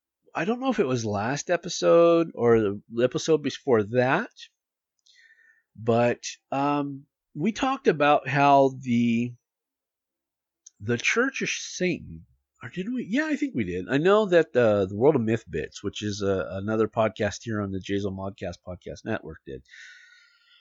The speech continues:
Now that I'm thinking about it, I'm not a hundred percent sure if we actually talked about it or not. Um, but if, I believe we did. And it's pretty much what happened is, is that,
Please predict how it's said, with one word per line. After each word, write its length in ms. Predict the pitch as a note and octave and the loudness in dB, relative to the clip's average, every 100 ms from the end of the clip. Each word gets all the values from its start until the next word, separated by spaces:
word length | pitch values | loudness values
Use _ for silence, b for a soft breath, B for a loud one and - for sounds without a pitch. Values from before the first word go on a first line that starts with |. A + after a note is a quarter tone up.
| B _ - | B _ -6
Now 180 | A2+ F#3 | -4 -2
that 120 | G3+ | -2
I'm 100 | F2 | -4
thinking 340 | G3 G3 A#2 | -6 -6 -4
about 200 | F2+ F2+ | -2 0
it, 80 | A2+ | 0
I'm 140 | C3+ | 0
not 160 | D3 D3 | 0 0
a 40 | |
hundred 220 | A#2+ C#3 C#3+ | 0 -2 -4
percent 320 | A#2+ - - | -8 -8 -6
sure 300 | - D3+ A#2 | -6 0 0
if 120 | F#2+ | 0
we 140 | G#2+ G#2+ | 0 0
actually 340 | A2+ - F2 | 0 -4 -6
talked 420 | - D#3 F3 - | -6 -2 -2 -4
about 260 | D2+ C#2+ - | -10 -10 -10
it 100 | - | -16
or 140 | _ | _
not. 880 | - - _ - - _ F#2+ G#2 A2 | -20 -20 _ -20 -20 _ -6 0 0
Um, 200 | G#2+ G#2 - _ _ _ | 0 -4 -14 _ _ _
but 300 | C3 C#3 C3+ - _ | 0 2 2 -4 _
if, 180 | G#3 G#3+ - _ | 4 4 0 _
I 100 | - | -2
believe 300 | F3+ B3 E4+ | 0 6 6
we 100 | B3 | 6
did. 260 | F#2+ C2+ - | 2 -4 -6
And 180 | C3+ D#3+ | -2 2
it's 200 | F3 F3 | 2 0
pretty 260 | - B3 | -4 -2
much 280 | G#3+ F3+ D3+ | 2 0 0
what 220 | D#3+ E3+ | 2 4
happened 380 | D#3 D#3 - C3+ | 6 2 2 0
is, 260 | A#2 A#2+ A#2+ | 0 0 -2
is 180 | A2 A2+ | -8 0
that, 340 | A#2 A2 G#2+ | 4 4 2